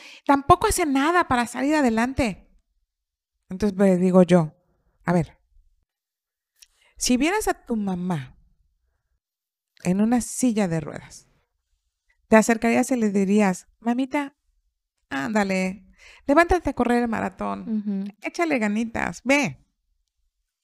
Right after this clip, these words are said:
Speaker 1: "No". "¿Y por qué no?". "Porque es una falta de respeto". "Ah, pero sí, como no hay silla de ruedas, sí puedes decirle a una persona que tiene depresión,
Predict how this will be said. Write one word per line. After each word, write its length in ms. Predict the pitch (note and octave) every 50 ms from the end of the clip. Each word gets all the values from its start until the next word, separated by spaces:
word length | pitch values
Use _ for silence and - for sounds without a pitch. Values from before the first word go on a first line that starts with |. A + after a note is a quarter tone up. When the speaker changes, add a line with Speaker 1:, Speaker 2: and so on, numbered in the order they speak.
| _
Speaker 1:
"No". 600 | - F3+ F#3 F#3+ F#3+ F#3+ F#3+ G3+ G#3 A#3 C4+ F4 G#4+ A#4 - _ _ _ _ _ _ _ _ _ _ _ _ _ _ _ _ _ _ _ _ _ _ _ _
"¿Y 120 | - F#3 F3+
por 200 | F#3 F3 F3 E3+
qué 140 | - F#3+ G3
no?". 300 | G3 F#3+ F#3 F#3+ G#3 G#3 _ _ _ _ _ _ _ _ _ _ _ _ _ _ _ _ _ _ _ _ _ _ _
"Porque 260 | - B3+ C4 - D4
es 120 | D#4 - -
una 160 | F4 G4+ G4
falta 380 | - - - E4 D#4+ D#4+ - F4
de 60 | E4
respeto". 440 | C#4+ C4 B3 - D4 C#4+ C#4+ - - -
"Ah, 360 | G#3+ A3+ B3+ C4+ D4 C#4+ - _ _ _ - - - - - - - - _ _ _
pero 300 | - C4 C4 B3 B3+ B3+
sí, 260 | B3+ - - D4+ D#4 -
como 260 | - - A#3+ G#3+ G#3
no 120 | G#3 A3
hay 100 | C4 D4+ D4+
silla 280 | - E4 D4+ E4+ E4+
de 120 | D#4+ E4+ E4+
ruedas, 520 | F4 E4+ E4 D4 B3+ C4+ D4 D4+ - _ - - - -
sí 200 | - - B3+ B3+
puedes 380 | A#3 - C4 B3 B3 C4+ C4 B3
decirle 420 | C#4 C4 - - C#4 C4 B3 A#3+
a 100 | A3+ G#3+
una 200 | G#3+ A3 A#3+ A#3+
persona 400 | - B3 A3+ - B3 A#3 G#3+ F#3 -
que 100 | - -
tiene 300 | - - F3+ F#3+ G#3+ A#3
depresión, 680 | A#3 B3+ - - C#4+ C4+ - - - D4 C#4 C4+ D4